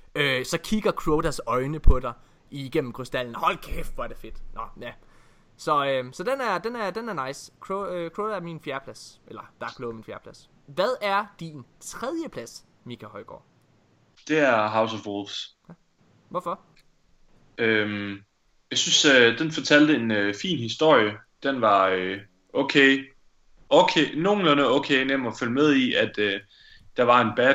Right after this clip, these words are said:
Speaker 2: guy, øh, som var sluppet fri, øh, og ham skulle vi jagte og, øh, slå ihjel igen.
Speaker 1: Mm.
Speaker 2: Øh, den var lidt forvirrende på, hvordan det hele var startet. Det var sådan lidt, "Nå, øh,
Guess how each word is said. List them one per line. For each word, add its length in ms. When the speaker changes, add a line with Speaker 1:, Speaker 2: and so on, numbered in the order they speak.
Speaker 2:
guy, 280
øh, 300
som 240
var 80
sluppet 400
fri, 380
øh, 380
og 60
ham 160
skulle 280
vi 240
jagte 420
og, 300
øh, 140
slå 200
ihjel 240
igen. 280
Speaker 1:
Mm. 160
Speaker 2:
Øh, 260
den 120
var 100
lidt 140
forvirrende 460
på, 200
hvordan 300
det 100
hele 200
var 60
startet. 460
Det 100
var 100
sådan 220
lidt, 140
"Nå, 320
øh, 420